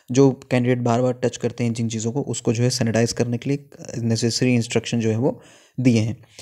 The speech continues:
तो ये अपडेट रही दोस्तों जो है कोरोना के प्रभाव को लेकर इन सारी परीक्षाओं पर जो खतरा मंडरा रहा था। जूनियर असिस्टेंट की टाइपिंग को जो है रद्द का अभी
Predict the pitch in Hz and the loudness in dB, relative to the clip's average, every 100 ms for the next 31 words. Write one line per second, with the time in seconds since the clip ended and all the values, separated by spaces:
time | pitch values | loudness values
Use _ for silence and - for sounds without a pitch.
0 | - - - _ 135 143 151 135 139 139 | -20 -20 -20 _ 2 6 6 6 2 2
1 | 143 139 131 - 147 131 151 247 - _ | -2 -2 -4 -4 -4 -2 -4 -6 -12 _
2 | - 117 120 120 120 120 113 117 113 120 | -4 0 2 0 0 -2 -2 0 0 2
3 | 117 113 - 113 117 113 117 110 - 110 | 0 -2 -4 -2 -2 -2 -4 -4 -4 -4
4 | 113 110 110 - 120 117 120 117 117 180 | -4 -2 -2 0 0 0 0 0 0 -4
5 | - - - _ 123 139 139 143 135 147 | -8 -20 -20 _ 4 6 6 2 0 -4
6 | 143 127 113 117 113 117 113 113 117 117 | -2 -2 -2 -4 -4 -4 0 0 0 -2
7 | - 117 110 110 | 0 0 0 -4